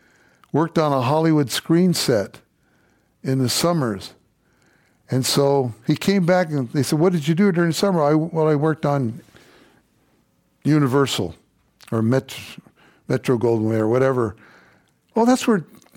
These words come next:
Jean Harlow works, this, you know, the silent screen vamp, or not silent screen vamp, silent screen, um,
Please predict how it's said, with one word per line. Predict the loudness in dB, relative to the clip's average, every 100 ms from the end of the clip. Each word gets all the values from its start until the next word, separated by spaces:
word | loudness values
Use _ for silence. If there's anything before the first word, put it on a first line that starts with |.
| _ _
Jean | 0 4
Harlow | 4 4 2 2 0 -6 -14 _ _ _ _ _ _ -4
works, | -2 -2 -6 -12
this, | -6 -6 -4
you | -2
know, | 0
the | 0
silent | 0 0 0 0
screen | -2 -2 0 0
vamp, | 0 -2 -4 -8 -20 _ _ -6
or | -2
not | 0 0
silent | -2 -2 -4
screen | -6 -10
vamp, | -8 -10 -12
silent | -8 -4 -2 -4
screen, | -6 -4 -6 -8 -20 -20 -20 -20 -16 -8
um, | -6 -6 -10